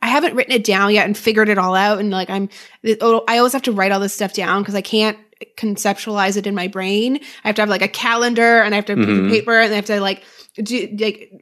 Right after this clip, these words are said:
Speaker 1: count out the days and figure it out. Um, but anyway, I think with the starting situation and the number of days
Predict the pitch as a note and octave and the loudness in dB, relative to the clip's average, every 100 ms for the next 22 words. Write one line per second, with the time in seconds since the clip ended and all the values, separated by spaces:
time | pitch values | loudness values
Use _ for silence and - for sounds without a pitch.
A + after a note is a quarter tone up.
0 | - - C4 C4+ C4 B3 B3+ B3+ G#3 - | -18 -8 -2 0 0 -2 -2 -4 -8 -2
1 | C#4 C4+ C4+ C4+ B3+ A#3+ G#3+ A#3 A#3 G#3+ | 2 2 2 0 -2 -2 -2 0 2 2
2 | G#3 B3+ - A3+ G#3 G#3 B3 B3 A3+ F#3+ | 2 0 0 0 0 0 2 2 2 0
3 | G3 - - - - A#3 - D4 D4+ - | -2 -10 -20 -12 -4 -2 0 0 0 -8
4 | - _ _ _ _ _ _ - - A#3+ | -16 _ _ _ _ _ _ -16 0 0
5 | B3 B3 B3 A#3+ B3+ B3+ B3 C4 G#3+ G#3+ | 2 0 2 2 2 0 -2 2 2 2
6 | A3 A3 A3 G#3+ G3+ F#3+ A#3 A#3 A#3 G#3+ | 0 0 -2 0 0 -2 0 2 2 2
7 | G#3+ G#3 | 4 4